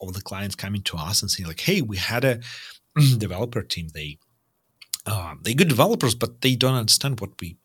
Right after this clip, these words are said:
asking them to do. They don't really follow what they, what we asking." So it's like they, or they follow just exactly what we ask them to do. They don't really provide any kind of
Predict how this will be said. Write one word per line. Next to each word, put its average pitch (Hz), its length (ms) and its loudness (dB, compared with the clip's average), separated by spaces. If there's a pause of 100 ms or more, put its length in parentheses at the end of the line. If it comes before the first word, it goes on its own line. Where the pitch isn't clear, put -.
asking 95 420 -2
them - 220 -16
to - 160 -6
do. 76 300 -8 (380)
They 107 100 2
don't 123 200 0
really 104 280 -2
follow 110 400 -2
what 82 280 -8
they, 73 340 -10 (500)
what - 160 -4
we 85 80 -6
asking." 80 460 -4 (280)
So - 120 0
it's - 260 6
like 104 240 0 (260)
they, 135 240 8
or 151 160 8
they 135 220 6
follow 123 340 6
just 117 300 4
exactly 110 720 2 (340)
what 117 260 0
we 92 280 -4 (100)
ask 120 200 2
them 107 180 -4
to - 100 -2
do. 175 300 6
They 127 160 4
don't 120 360 -2
really 98 380 -4
provide 87 340 -6
any 80 200 -6
kind 78 220 -10
of 80 60 -12